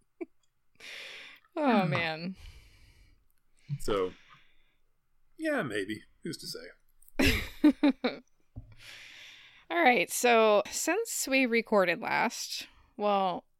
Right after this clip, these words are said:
Speaker 1: since we recorded a full episode last, <laughs> we tried to record on Saturday, but
Speaker 2: What a
Speaker 1: we were
Speaker 2: mess.
Speaker 1: having <laughs>
Speaker 2: What an absolute mess.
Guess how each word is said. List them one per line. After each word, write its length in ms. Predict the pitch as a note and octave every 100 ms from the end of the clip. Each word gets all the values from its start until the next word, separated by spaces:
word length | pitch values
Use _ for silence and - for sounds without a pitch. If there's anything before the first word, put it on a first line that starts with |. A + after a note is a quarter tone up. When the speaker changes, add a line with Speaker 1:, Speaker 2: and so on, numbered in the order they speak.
| _ _ -
Speaker 1:
since 260 | - A3+ A#3+
we 60 |
recorded 440 | A#3 F3+ - F3 E3
a 60 | -
full 240 | A3+ G#3+
episode 440 | D#3 - F3+ - - -
last, 540 | - - - - - -
<laughs> 80 | -
we 280 | A#3+ G3
tried 260 | G3 - F#3+
to 40 | F3+
record 400 | F3 - G3 F3+
on 280 | E3 - - - - -
Saturday, 460 | - A#3 G#3+ F3 E3
but 280 | E3 D3+ C#3 _ _ _
Speaker 2:
What 160 | A#2+ C#3
a 40 |
Speaker 1:
we 60 | F#3
were 60 | F3+
Speaker 2:
mess. 540 | E3 F3+ E3+ E3 - -
Speaker 1:
having 380 | C4 - F4+
<laughs> 20 | -
Speaker 2:
What 160 | D4+
an 80 | C4+
absolute 540 | - C#4+ G#3 G#2+ G2+
mess. 500 | G2+ G#2 G#2+ - -